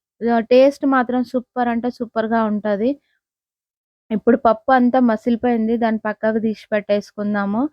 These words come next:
ఇప్పుడు స్టవ్ మీద ఇంకొక గిన్నె తీసుకొని అందులోకి జీలకర్ర, ఆవాలు ఒక రెండు మూడు, ఇలాచీలు ఒక రెండు మూడు లవంగాలు, ఒక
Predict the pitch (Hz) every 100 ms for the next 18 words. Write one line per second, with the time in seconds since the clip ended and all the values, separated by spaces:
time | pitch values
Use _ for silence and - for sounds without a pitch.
0 | _ _ - 214 - 233 226 - 233 240
1 | 247 247 220 226 226 220 220 220 226 226
2 | 226 - - 208 208 294 - _ _ -
3 | 226 226 240 233 226 262 208 233 233 240
4 | 254 247 262 - 214 208 226 247 226 247
5 | 254 240 220 214 226 233 233 233 247 302
6 | 339 220 214 214 226 - 240 247 247 220
7 | 214 220 226 226 226 202 190 208 220 226
8 | 220 233 339 _ _ _ _ 220